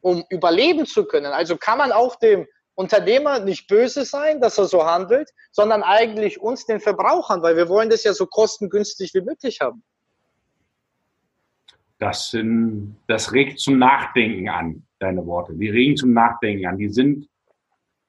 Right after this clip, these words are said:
Speaker 2: ja, da muss man mal drüber nachdenken. Ich werd mir das Video im Anschluss auch auf jeden Fall mehrfach ansehen. Und das kann ich unseren Zuhörern auch empfehlen.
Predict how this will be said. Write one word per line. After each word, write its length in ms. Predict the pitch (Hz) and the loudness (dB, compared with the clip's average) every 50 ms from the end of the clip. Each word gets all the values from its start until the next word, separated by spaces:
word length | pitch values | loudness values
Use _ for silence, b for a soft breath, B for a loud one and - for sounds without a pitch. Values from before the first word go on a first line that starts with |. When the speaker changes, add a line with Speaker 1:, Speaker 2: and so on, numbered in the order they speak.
| _ _ _ _ - | _ _ _ _ -2
Speaker 2:
ja, 100 | 117 117 | 0 0
da 80 | 110 | 2
muss 140 | 117 135 135 | 0 0 0
man 100 | 147 139 | 0 2
mal 120 | 139 135 127 | 2 2 2
drüber 200 | 131 139 139 131 | 2 2 2 4
nachdenken. 840 | 131 131 120 - - - 95 85 90 90 85 85 87 85 90 107 | 4 4 2 0 -2 -8 -8 -8 -8 -10 -10 -10 -10 -10 -10 -8
Ich 140 | 120 117 113 | -8 -4 -2
werd 180 | 120 127 123 | 0 0 0
mir 100 | - 139 | 0 0
das 180 | 131 120 104 113 | 0 0 -2 -2
Video 300 | 139 151 143 151 147 139 | -2 0 2 4 4 4
im 380 | 127 131 127 127 120 117 120 - | 4 4 4 2 2 0 -2 -2
Anschluss 400 | 110 123 135 - - 139 127 - | -2 -2 -2 0 0 -2 -2 -2
auch 320 | - 95 110 120 120 117 113 | -2 -2 0 0 0 0 -2
auf 100 | 104 101 | -4 -2
jeden 220 | 110 127 135 131 | -2 -2 -2 0
Fall 180 | 131 123 117 117 | 0 2 2 2
mehrfach 380 | 113 117 120 120 - 127 104 - - | 2 2 0 0 0 0 -2 -2 -2
ansehen. 640 | 113 123 139 127 104 90 85 98 123 156 156 165 - _ _ _ _ _ _ | -4 -2 -2 -2 -2 -4 -4 -2 -2 -2 -2 -4 -8 _ _ _ _ _ _
Und 240 | - 113 117 117 117 | -6 -2 0 0 0
das 120 | 107 - | -2 -4
kann 140 | - - 117 | -4 -2 -2
ich 100 | 120 117 | 0 0
unseren 240 | 123 120 120 113 104 | 0 0 -2 -4 -6
Zuhörern 640 | - - 139 135 127 123 120 120 117 117 113 113 - _ _ _ _ _ _ - | -4 -2 0 0 2 2 2 2 0 0 -2 -6 -10 _ _ _ _ _ _ -2
auch 240 | 110 123 131 - 131 | 0 0 0 0 -2
empfehlen. 580 | 123 107 104 - 120 107 104 101 90 82 - | -4 -6 -4 -4 -2 0 0 0 0 -4 -12